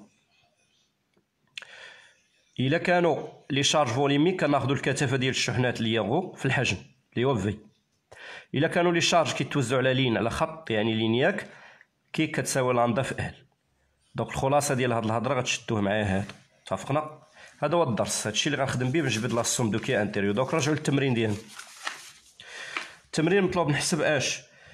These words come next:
كي انتيريور في الطرواكه، يعني مره ام غناخذ مره، ضروري ملي غنحسب كي انتيريور كناخذ النقطه ام وكناخذ surface لوغوس. مره النقطه ام غناخذها داخل السفير الاولى، داخل اس ان، مره ما بينات اس ان و اس دو، ومره خارج السفير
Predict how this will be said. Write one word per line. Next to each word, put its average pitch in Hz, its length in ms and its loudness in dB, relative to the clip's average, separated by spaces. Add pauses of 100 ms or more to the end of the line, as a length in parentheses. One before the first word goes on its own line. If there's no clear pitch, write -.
(720)
كي 175 240 2
انتيريور 175 500 2
في - 180 -6
الطرواكه، 170 460 2 (380)
يعني 120 240 2
مره 147 300 4 (200)
ام 107 160 2
غناخذ 127 400 2
مره، 120 280 2
ضروري 143 420 4
ملي 160 120 2
غنحسب 139 360 -2
كي 131 220 0
انتيريور 147 440 2
كناخذ 143 360 2
النقطه 135 420 2
ام 190 100 4
وكناخذ 156 380 2
surface 143 380 0
لوغوس. 107 560 -2 (540)
مره 156 240 4
النقطه 160 400 4
ام 147 100 4
غناخذها 139 420 2
داخل 127 220 2
السفير 113 360 -2
الاولى، 107 560 2
داخل 107 260 -2
اس - 320 -2
ان، 165 220 2 (400)
مره 165 260 4
ما 170 120 6
بينات 160 360 2
اس 139 240 0
ان 143 60 2
و 135 120 2
اس 110 220 0
دو، 170 200 2 (380)
ومره 170 380 2
خارج 190 240 2
السفير - 580 0